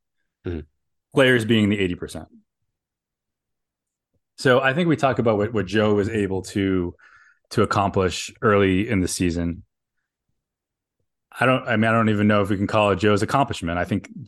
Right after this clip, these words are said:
Speaker 2: Tatum and Brown, Marcus, I think those guys came off, came out pissed off from the way the season ended. They had that fire.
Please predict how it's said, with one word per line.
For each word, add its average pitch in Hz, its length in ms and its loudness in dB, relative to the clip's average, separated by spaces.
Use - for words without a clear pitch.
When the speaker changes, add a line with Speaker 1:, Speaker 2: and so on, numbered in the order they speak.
Speaker 2:
Tatum 101 540 0
and 87 120 -4
Brown, 95 580 0
Marcus, 95 540 -2
I - 280 -20
think 107 140 0
those 110 200 2
guys 104 240 0
came 95 220 -2
off, 90 300 -2
came 98 200 -6
out 82 220 -10
pissed - 260 -2
off 98 480 2
from 95 80 -8
the 90 60 -2
way 107 160 4
the 107 80 2
season 95 320 0
ended. 87 460 -4
They 85 80 -6
had 113 240 0
that 107 180 -2
fire. 87 640 0